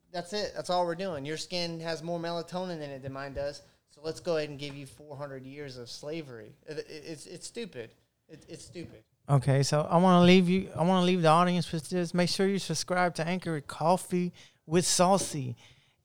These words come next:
Speaker 2: And I, I wanna leave you with some little words of encouragement that if you focus on color, you can never love one another.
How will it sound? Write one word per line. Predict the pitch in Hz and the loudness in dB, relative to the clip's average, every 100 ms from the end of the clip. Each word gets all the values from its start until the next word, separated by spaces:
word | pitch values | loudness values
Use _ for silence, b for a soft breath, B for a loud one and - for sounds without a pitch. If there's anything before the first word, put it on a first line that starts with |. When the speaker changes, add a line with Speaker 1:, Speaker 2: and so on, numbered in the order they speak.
| - | -6
Speaker 2:
And | 165 165 | 0 4
I, | 165 | 4
I | - | 4
wanna | 175 185 160 | 4 4 4
leave | 165 170 | 4 2
you | 156 | 0
with | 156 | 0
some | - 156 | 0 2
little | 156 143 | 2 4
words | 151 151 143 | 4 4 4
of | 135 | 0
encouragement | 131 - 147 139 135 143 135 | 0 0 2 2 0 0 -2
that | 139 139 135 b b b | 0 -4 -4 b b b
if | 185 180 - | 0 2 2
you | 185 202 | 2 2
focus | - 185 175 165 151 - | 2 4 4 4 0 0
on | 156 151 143 | 4 4 4
color, | - 151 143 135 131 120 _ - | 6 6 8 6 4 0 _ -12
you | 131 | -4
can | 135 131 | 2 4
never | 131 131 127 | 6 6 4
love | 120 117 113 113 | 6 6 4 2
one | 107 | -2
another. | 104 104 98 110 | 0 0 -2 -6